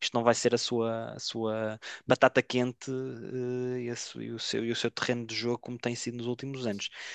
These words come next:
Ehm, portanto, não vejo na questão do orçamento a ter um grande impacto, mesmo que se, digamos que o P S D perde muito e o P S sobe bastante. Não acho que isso vá ter uma, uma, uma, não vá ter consequências, eh, de formas,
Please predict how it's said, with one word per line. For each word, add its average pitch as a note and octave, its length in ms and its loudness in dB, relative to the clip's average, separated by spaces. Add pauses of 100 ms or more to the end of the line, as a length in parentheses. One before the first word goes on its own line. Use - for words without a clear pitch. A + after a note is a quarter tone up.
(340)
Ehm, A2+ 1500 2 (600)
portanto, C3+ 260 6
não C#3+ 220 4
vejo E3 320 6
na D#3+ 60 2
questão - 180 0
do C#3+ 60 6
orçamento D3+ 340 2
a - 20 -4
ter C#3 240 2
um B2+ 140 -8
grande C3+ 240 6
impacto, G#2+ 260 4
mesmo C#3 240 4
que - 120 -4
se, - 120 -6
digamos C3+ 280 6
que - 100 -2
o C3+ 40 0
P C3 100 8
S B2 200 6
D B2+ 140 10
perde A#2+ 320 8
muito A#2+ 320 -2
e - 40 -2
o - 20 0
P A#2 120 4
S A2+ 300 6
sobe A#2 260 10
bastante. G2+ 460 -2 (320)
Não D#3 140 10
acho C3 120 8
que - 60 -6
isso - 120 -6
vá C3+ 60 0
ter C3 160 0
uma, A#2+ 280 -4 (240)
uma, A#2 720 -2
uma, A#2 640 -6
não G2+ 480 -6
vá B2+ 160 10
ter C3 180 2
consequências, B2 920 -4
eh, G#2 340 -12
de A#2 100 -16 (100)
formas, G#2 840 2